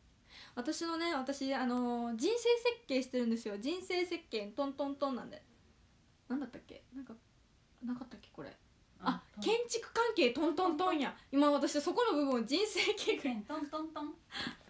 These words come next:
Speaker 1: 「未来を先取りですね。いい考えです。ありがとう。私はもう信じてます。」なんか、すごい高い壁ですけどね、相手方は。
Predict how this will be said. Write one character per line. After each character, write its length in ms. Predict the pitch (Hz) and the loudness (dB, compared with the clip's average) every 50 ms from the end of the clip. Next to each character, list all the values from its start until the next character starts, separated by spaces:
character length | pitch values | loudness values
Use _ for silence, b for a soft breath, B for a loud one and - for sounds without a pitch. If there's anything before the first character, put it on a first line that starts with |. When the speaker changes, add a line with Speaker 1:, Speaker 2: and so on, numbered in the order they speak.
| - - - - - - - - _ _ _ _ _ _ _ _ _ _ - _ - B B B B B B B _ _ _ - | -16 -14 -14 -14 -16 -20 -20 -20 _ _ _ _ _ _ _ _ _ _ -20 _ -20 B B B B B B B _ _ _ -2
Speaker 1:
「未 140 | 254 262 285 | 0 4 4
来 180 | 285 269 247 | 6 4 4
を 40 | 240 | 2
先 220 | 240 247 240 247 220 | 0 -2 -2 0 2
取 120 | 240 247 | 2 2
り 60 | 247 247 | 2 2
で 80 | 262 | 0
す 100 | 247 233 | 0 0
ね。 180 | 226 240 247 247 247 | 0 0 0 0 0
い 80 | 277 262 | -2 -2
い 60 | 254 | 0
考 80 | 247 | 0
え 260 | 233 233 233 233 226 220 | 0 0 0 0 0 0
で 160 | 220 233 247 | -2 -2 -4
す。 100 | - - | -4 -6
あ 80 | - 226 | -8 -6
り 100 | 226 233 | -4 -4
が 100 | 233 240 | -6 -6
と 540 | - - 233 233 240 247 247 233 - - - _ - | -6 -4 -2 0 2 2 2 2 0 -4 -10 _ -6
う。 40 | 254 | -6
私 260 | 247 247 254 247 285 | -4 -4 -4 -4 -4
は 80 | 269 262 | -4 -4
も 140 | 254 240 | -4 -6
う 40 | 247 | -8
信 240 | 247 - - 240 247 | -10 -8 -6 -4 -2
じ 120 | 247 254 | -2 -4
て 120 | 254 269 254 | -4 -6 -4
ま 140 | 262 262 254 | -4 -6 -6
す。」 240 | - - 208 - - - _ - | -6 -8 -10 -10 -12 -16 _ -18
な 60 | 220 | -18
ん 40 | 214 | -16
か、 140 | - 226 220 220 _ - - - - - _ - - - | -16 -16 -18 -18 _ -20 -20 -20 -20 -20 _ -20 -20 -20
す 160 | - - 285 262 | -8 -4 0 2
ご 120 | 320 339 | 2 2
い 60 | 294 | 0
高 240 | - - 302 294 247 | -2 -2 0 0 0
い 80 | 226 - | 0 0
壁 240 | - 233 233 220 | -2 -2 0 0
で 60 | 233 247 | 0 -2
す 100 | - - | -2 -4
け 80 | 220 | -6
ど 80 | 196 190 | -4 -2
ね、 160 | 220 269 285 | 0 0 0
相 180 | 240 220 208 208 | 0 0 -2 -2
手 120 | 220 202 | -4 -4
方 260 | 202 214 - 190 185 | -4 -4 -4 -4 -2
は。 240 | 170 180 170 - | -2 -2 -4 -6